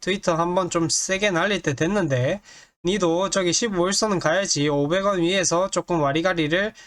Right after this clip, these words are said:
좀 해주자. 어, 여기서 와리가리 하다가 또 이평선 또 꺾이면서 꼬라박지 말고, 어, 화이팅입니다.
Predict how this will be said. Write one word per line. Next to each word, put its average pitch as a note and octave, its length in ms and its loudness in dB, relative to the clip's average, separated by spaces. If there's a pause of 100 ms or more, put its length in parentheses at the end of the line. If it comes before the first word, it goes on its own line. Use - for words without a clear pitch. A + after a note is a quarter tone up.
(140)
좀 D#3 180 0
해주자. F3+ 460 0 (560)
어, C#3 80 0
여기서 F3 440 0
와리가리 E3 400 0
하다가 E3 360 0
또 D#3 140 0
이평선 E3+ 640 0
또 E3 100 -6
꺾이면서 E3+ 720 -2 (140)
꼬라박지 G3 440 -2
말고, C#3+ 560 0 (480)
어, C3+ 180 0
화이팅입니다. F3 1040 0